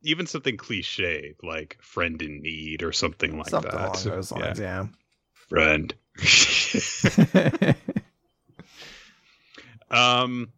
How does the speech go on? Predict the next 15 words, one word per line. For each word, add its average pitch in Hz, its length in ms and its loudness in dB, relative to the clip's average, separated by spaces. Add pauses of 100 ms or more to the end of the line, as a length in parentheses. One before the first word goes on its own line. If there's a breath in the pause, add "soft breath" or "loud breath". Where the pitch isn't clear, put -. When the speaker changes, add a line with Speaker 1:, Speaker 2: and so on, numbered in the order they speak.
(720)
Speaker 1:
we 135 200 -2
open 156 600 -2 (360)
at 92 200 -4
U 156 260 -4
A, 90 200 -2 (720)
where, 85 400 -6
uh, 82 200 -6
we're 87 240 -6
in 98 240 -4
the 85 320 -4
one 95 400 2
A 95 360 2
dorm, 87 680 -2 (480)
and, 82 600 2 (100)
uh, 78 420 0